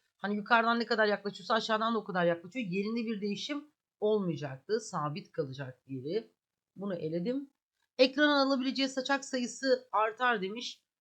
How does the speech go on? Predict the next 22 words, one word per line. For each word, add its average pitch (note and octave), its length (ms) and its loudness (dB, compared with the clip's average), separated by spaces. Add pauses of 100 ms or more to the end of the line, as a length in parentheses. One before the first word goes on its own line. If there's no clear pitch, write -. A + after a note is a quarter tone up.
Bunu C4 180 2
da A#3+ 140 4
doğru G3 540 -2 (460)
alamam. B3 600 2
Çünkü A#3 500 -4
ne A3+ 40 0
olacak? G#3+ 680 -2
Ee, E3 580 -2 (560)
saçak - 640 -6
genişliğim G#3 680 -2
büyüyecek. F3+ 500 -4
Yani F3+ 340 -2 (220)
buradaki F3+ 400 -12
elma, G3 440 -2 (200)
ekmek G3 360 -8
örneğini F3+ 320 -2
daha E3+ 160 2
önceden E3+ 340 -4
vermiştim. G3+ 600 -8 (480)
Başlangıçta A3+ 580 0
saçak A3 380 -6
genişliğim F#3+ 600 -6